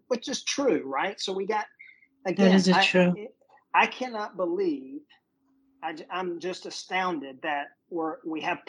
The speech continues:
Speaker 1: parents that's encouraging this.
Speaker 2: No.
Speaker 1: And then, and so, and,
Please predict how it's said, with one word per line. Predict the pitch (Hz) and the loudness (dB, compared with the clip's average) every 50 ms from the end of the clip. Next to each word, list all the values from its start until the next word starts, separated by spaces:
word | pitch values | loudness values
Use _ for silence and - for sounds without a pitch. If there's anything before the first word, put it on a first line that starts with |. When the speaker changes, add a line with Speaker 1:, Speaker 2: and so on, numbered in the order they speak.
| - - | -10 -4
Speaker 1:
parents | - 277 294 269 190 160 - - | -2 0 0 0 0 -4 -6 -6
that's | - 175 156 143 - - | -6 -6 -6 -6 -8 -10
encouraging | 147 135 131 - - 175 151 143 139 139 - 143 139 131 131 | -12 -12 -10 -4 -2 -2 -2 -2 -4 -6 -8 -10 -10 -8 -10
this. | 135 123 127 143 147 - - - - - - - - - - | -8 -6 -6 -6 -6 -6 -8 -10 -16 -20 -20 -20 -18 0 8
Speaker 2:
No. | 180 180 185 190 190 | 10 12 12 12 12
Speaker 1:
And | 185 185 185 180 175 165 165 | 12 12 12 12 10 8 8
then, | 156 147 - _ _ _ _ _ _ - | 4 2 -4 _ _ _ _ _ _ -4
and | 196 190 190 | -2 -2 0
so, | - - 208 196 180 175 190 - _ - 208 | 2 2 2 4 2 0 -4 -8 _ -10 -8
and, | 190 180 180 180 | -6 -6 -6 -8